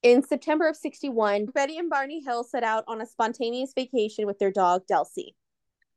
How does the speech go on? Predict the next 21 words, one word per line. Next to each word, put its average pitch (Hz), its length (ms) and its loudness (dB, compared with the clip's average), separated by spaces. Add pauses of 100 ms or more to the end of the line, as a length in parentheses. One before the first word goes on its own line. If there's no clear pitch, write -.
(1600)
Their 247 280 6
spur-of-the-moment 269 880 6
plan 220 300 6
was 214 180 4
to 202 80 0
set 202 320 0
out 262 560 0
and 330 220 4
visit 240 400 0
Niagara 185 440 -8
Falls, 254 560 2 (120)
then 202 220 -4 (140)
off 214 280 2
to 381 100 -4
Montreal 320 720 0
for 226 240 -4
a 208 80 -4
short 415 380 -2
period 349 280 0
of 339 140 -6
time 226 360 0